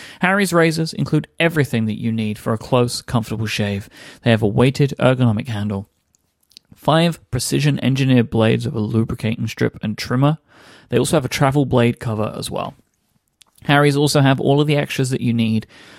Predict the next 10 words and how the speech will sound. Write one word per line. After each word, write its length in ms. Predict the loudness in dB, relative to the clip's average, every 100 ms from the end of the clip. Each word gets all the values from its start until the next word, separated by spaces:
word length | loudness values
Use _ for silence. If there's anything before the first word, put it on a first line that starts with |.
| -8
like 280 | -6 -6 -10 -8
amazing 560 | -4 0 2 2 2
shave 340 | 2 4 4 2
gel 440 | 2 0 0 -4 _ _ _ _ _
or 420 | -4 -2 -2 -6 _ -20
cream. 440 | -14 -12 -12 -14 -16 -18 -16 0
All 220 | 2 4
of 60 |
Harry's 280 | 2 2 0
products 480 | 0 2 2 0 -4